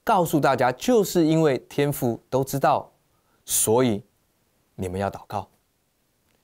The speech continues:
什么意思？意思是，啊，好像，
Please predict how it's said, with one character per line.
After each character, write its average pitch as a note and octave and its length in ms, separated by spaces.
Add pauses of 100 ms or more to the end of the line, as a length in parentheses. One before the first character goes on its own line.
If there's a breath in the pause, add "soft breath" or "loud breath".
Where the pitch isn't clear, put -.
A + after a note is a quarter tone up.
(200)
什 - 180
么 A2 80
意 C#3 80
思？ - 160 (680)
意 F3+ 120
思 - 160
是， B2+ 320 (960)
啊， G2+ 180
好 A2+ 180
像， C#3+ 320